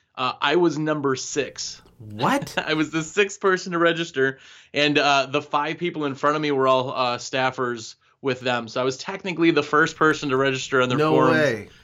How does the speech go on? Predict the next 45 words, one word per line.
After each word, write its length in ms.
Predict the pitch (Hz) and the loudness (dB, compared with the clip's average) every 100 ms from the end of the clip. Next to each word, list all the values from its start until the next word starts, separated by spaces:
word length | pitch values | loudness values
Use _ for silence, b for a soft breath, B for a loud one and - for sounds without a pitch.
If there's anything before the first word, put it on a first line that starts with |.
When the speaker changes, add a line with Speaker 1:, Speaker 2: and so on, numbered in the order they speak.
| - | -12
Speaker 2:
Wow. 400 | 127 139 143 156 | -4 0 4 4
Speaker 1:
Yeah, 20 | 139 156 156 | 6 4 4
yeah. 60 | 139 | 2
So 340 | 131 135 - B B B - | 0 -2 -4 B B B -2
I've, 380 | 151 151 151 135 | 2 2 2 0
I've 220 | 156 151 | -2 0
kind 160 | 160 196 | 0 0
of 80 | 156 | 2
been 160 | 151 | 0
with 160 | 160 147 | 0 -2
that 240 | 139 147 | -4 -4
forever, 400 | - 127 135 143 | -6 -4 -2 0
but 300 | 127 123 107 - | -2 -6 -12 -14
it, 380 | 170 156 139 - _ 98 107 | -10 -6 -6 -8 _ -14 -4
it 120 | 135 | 0
was 120 | 147 | 2
a 80 | 147 | 2
funny 240 | 143 202 175 | 2 2 2
story 340 | - 170 160 | 2 4 4
for 140 | 139 131 | 0 0
that 220 | 139 147 | 0 0
one 140 | 135 | -2
was 160 | 127 120 | -4 -2
we 100 | 131 | 0
were 120 | 127 | 2
actually 400 | 127 127 147 135 | 0 -2 0 0
at 120 | 127 | 0
one 160 | 139 135 | 0 0
of 120 | 120 | 0
the, 160 | 127 127 | 2 2
uh, 200 | 123 120 | 0 -2
trade 340 | - 151 185 | 0 2 2
shows, 500 | 175 135 123 120 113 - | 0 0 0 -4 -10 -6
and 240 | 131 127 | -2 0
I 80 | 139 | 2
knew 140 | 151 147 | 2 2
nobody. 480 | 143 139 131 123 | 4 4 2 0
I 20 | 120 | -4
was 140 | 123 | -8
still 180 | - 135 | -4 -2
new 240 | 135 135 | 2 2
in 80 | 131 | 2
the 60 | 120 | 2
business, 560 | 131 120 127 127 123 | 2 2 2 0 -2
and 200 | 123 117 | -4 -6